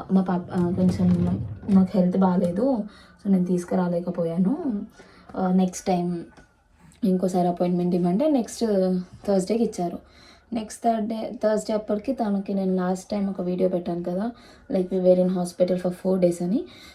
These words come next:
So, అస్సలు హెల్త్ బాలేదు. హెల్త్ బాలేనప్పుడు వ్యాక్సినేషన్ ఇవ్వకూడదు. So, అందుకని చెప్పేసి అప్పుడు వ్యాక్సినేషన్ ఇవ్వలేదు.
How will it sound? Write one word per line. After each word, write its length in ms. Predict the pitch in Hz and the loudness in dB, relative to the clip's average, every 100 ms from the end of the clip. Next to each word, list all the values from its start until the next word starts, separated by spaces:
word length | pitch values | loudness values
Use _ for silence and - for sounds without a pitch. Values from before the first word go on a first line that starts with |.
| _ - | _ -12
So, 180 | 180 180 | -8 -8
అస్సలు 360 | 170 - - 208 | -8 -6 -2 2
హెల్త్ 240 | 185 180 | 2 2
బాలేదు. 380 | 185 180 180 247 | 0 2 4 6
హెల్త్ 320 | 269 208 190 | 6 2 0
బాలేనప్పుడు 600 | 202 185 180 180 175 240 | 0 2 2 0 0 0
వ్యాక్సినేషన్ 540 | 262 190 - 185 254 240 | 0 -4 -2 -2 0 0
ఇవ్వకూడదు. 520 | 190 196 202 170 190 - - - - - - - - - - _ - 240 | 4 4 4 0 -2 -8 -16 -20 -20 -20 -20 -20 -20 -20 -20 _ -10 -8
So, 160 | 208 | -6
అందుకని 460 | 226 226 226 226 220 | -6 -4 -2 -2 -2
చెప్పేసి 520 | 208 233 233 294 311 208 | -2 0 0 0 -2 -4
అప్పుడు 320 | 196 262 311 | -2 0 0
వ్యాక్సినేషన్ 680 | 233 185 - 196 185 185 | 0 -2 0 2 2 2
ఇవ్వలేదు. 540 | 175 170 175 180 277 | 0 -2 -4 0 -2